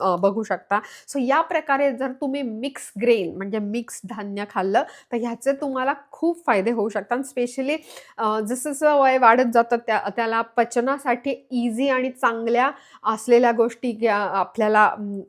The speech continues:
जास्तीत जास्त प्रमाणात खाता याव्या, त्याचा हा एक, अ, छोटासा आपला प्रयत्न असणार आहे. तर आपली अकरावी जी सवय आहे ती आहे की मिक्स ग्रेन खाणे आणि त-, ती आपण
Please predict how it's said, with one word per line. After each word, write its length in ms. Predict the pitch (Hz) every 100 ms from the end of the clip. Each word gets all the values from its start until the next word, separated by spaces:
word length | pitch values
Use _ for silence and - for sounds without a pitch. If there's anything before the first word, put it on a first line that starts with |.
| 196
जास्तीत 380 | 226 - 269 226
जास्त 220 | 233 -
प्रमाणात 380 | 247 208 208 233 -
खाता 280 | 214 -
याव्या, 300 | 190 170 175 196 - -
त्याचा 300 | 240 233 254
हा 220 | 302 339
एक, 240 | 359 349 311
अ, 160 | 294 285 285
छोटासा 400 | 330 - - 320
आपला 480 | 285 - 277 285 277
प्रयत्न 520 | - 262 247 247 247
असणार 360 | 214 - 175
आहे. 200 | 170 165
तर 280 | - - 240 - - _ _ - _ _ -
आपली 340 | 247 - 320 403
अकरावी 500 | - - 277 311 370
जी 120 | 339 349
सवय 360 | - 233 220 -
आहे 360 | 277 311 240 277
ती 220 | - 277
आहे 220 | 240 262
की 120 | 277
मिक्स 380 | 330 240 277 - 208
ग्रेन 280 | 220 214 214 208
खाणे 320 | - 165 180 466 - - - -
आणि 640 | 233 240 254 269 277 277 262
त-, 160 | 226
ती 240 | 233 - 311
आपण 320 | 294 285